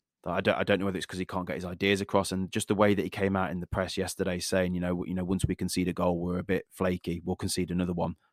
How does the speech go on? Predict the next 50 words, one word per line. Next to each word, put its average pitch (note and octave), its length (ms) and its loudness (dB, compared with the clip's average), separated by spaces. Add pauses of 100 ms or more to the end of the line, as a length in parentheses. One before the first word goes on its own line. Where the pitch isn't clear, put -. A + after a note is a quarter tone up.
(120)
That F#2+ 140 0
isn't F2 240 -4
a E2 60 -12
Dyche F2 340 -2
team. F2 340 -2
So F#2 200 2
they G2+ 220 4
worry F#2+ 260 4
me F#2 100 0
the F2+ 100 -4
most F2+ 300 -4
at - 60 -6
the F2 80 -8
minute F2 240 -4
out E2 160 -4
of F2 120 -6
the, F2 240 -2 (540)
the F2+ 60 -2
teams, E2+ 420 0 (240)
w-, F#2+ 260 -2
not F#2 240 2 (300)
Southampton F2 500 -2
included, F2 520 -2 (120)
um, F2 280 -4
out F2+ 140 2
of D2+ 60 -6
the, F#2+ 200 0
the F#2+ 100 2
other F2+ 140 -2
four, F2+ 340 0
Leeds, F2+ 480 -4
Forest, F2+ 340 2
Leicester F2+ 240 -4
and F2+ 60 -2
Everton. F2 340 -4
I F#2+ 60 -8
think - 160 -8
Everton, F2+ 320 -6
the F2+ 80 -2
one F2 220 -4
that D#2+ 200 -10
worry F2 200 -4
me F2 120 -4
the F#2 80 -8
most F2 320 -4
at - 60 -4
the - 80 -8
minute, E2+ 220 -6
'cause - 100 -14
they F2+ 80 -6